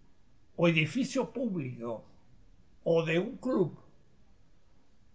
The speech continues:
son dine-, diversas maneras de limitar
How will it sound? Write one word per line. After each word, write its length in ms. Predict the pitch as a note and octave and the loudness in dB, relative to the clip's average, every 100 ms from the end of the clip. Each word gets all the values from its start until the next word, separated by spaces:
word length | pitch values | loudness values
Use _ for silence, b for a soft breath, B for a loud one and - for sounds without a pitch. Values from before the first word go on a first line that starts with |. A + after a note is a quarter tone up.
| - - - - - - | -20 -20 -20 -20 -20 -8
son 320 | - A3+ B3+ | 4 4 4
dine-, 500 | G#3+ G3+ A#3+ A#3+ E3+ - | -2 -2 -2 -4 -6 -10
diversas 880 | D3+ F3 - A#3 A#3+ - G#3 F3+ - | -2 0 2 2 2 -2 -6 -6 -8
maneras 840 | D#3 D#3+ D3+ E3+ A3 D#3+ B2+ C3 - D3 - - - - - - - | -4 -2 -2 -2 -4 -4 -6 -8 -14 -20 -20 -20 -20 -20 -20 -20 -18
de 240 | - C3 E3 | -6 0 0
limitar 960 | D#3+ D#3+ D#3 D#3+ D#3 G3 A#3+ A#3+ B3+ | 0 -2 -2 -4 -2 -2 -2 -4 -10